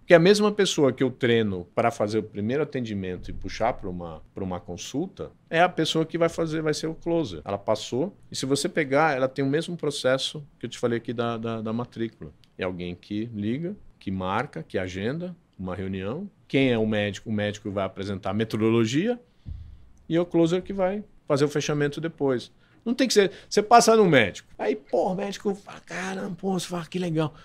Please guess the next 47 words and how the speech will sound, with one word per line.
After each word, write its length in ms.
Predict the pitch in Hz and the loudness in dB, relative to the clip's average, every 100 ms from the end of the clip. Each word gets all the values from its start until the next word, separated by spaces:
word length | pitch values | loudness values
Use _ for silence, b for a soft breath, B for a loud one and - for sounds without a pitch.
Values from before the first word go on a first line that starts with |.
| b b - | b b -2
E, 80 | 175 | 4
"Doutor, 340 | 185 190 214 | 6 10 10
quanto 240 | 226 233 | 10 4
custa 320 | - 214 - 262 | 2 0 -2 -10
esse 140 | 156 - | -8 2
tratamento?" 640 | 156 156 139 120 92 - | 2 4 4 4 2 0
Ah, 180 | 131 104 | 2 2
o, 340 | 101 302 381 254 | -2 -8 -4 0
o 20 | |
médico, 320 | 285 285 285 | 2 2 0
ele, 140 | 285 330 | 0 2
ele 220 | 254 277 | 0 4
não 180 | 269 254 | 4 4
tem, 420 | - 240 262 269 | 2 2 4 6
ele 160 | 208 226 | 6 6
não 100 | 226 | 4
desenvolveu 840 | 185 208 202 185 170 226 247 202 | 4 6 8 6 6 8 12 12
essa 200 | 156 - | 12 8
habilidade 800 | 123 131 123 113 127 123 113 107 | 4 4 4 8 8 8 2 -4
de 280 | 101 117 113 _ _ _ - | -4 -4 -4 _ _ _ 4
comercializar. 1000 | 147 143 - 139 123 117 107 107 80 - | 6 8 8 6 6 4 2 2 2 -2
Aí 100 | 113 | 6
fala, 160 | 160 147 | 10 10
"Ah, 40 | |
custa 240 | - 156 | 8 4
dez 240 | 151 170 135 | 10 8 8
mil." 260 | 139 120 | 6 4
"Pô, 280 | - 185 190 | 4 8 8
doutor, 240 | 117 107 104 | 8 2 0
tá 140 | 220 | 0
caro." 580 | - 180 202 220 120 - - | 4 8 10 8 6 0 8
"Ah, 200 | 135 - | 8 8
faz 280 | 143 196 | 4 4
por 220 | - 381 294 | 8 10 12
oito." 540 | 196 233 202 - 82 - | 12 12 12 0 -8 -4
"Ah, 80 | 110 | -2
mas 140 | 110 135 | 2 4
não, 280 | 160 180 | 6 6
mas 180 | 120 107 | 4 2
sabe 120 | 160 156 | -2 -4
o 20 | |
que 100 | 107 | -8
que 180 | - 123 | 0 4
é? 320 | 139 110 101 | 6 6 2
É 40 | |
que 120 | - | 0
eu, 140 | 135 | -2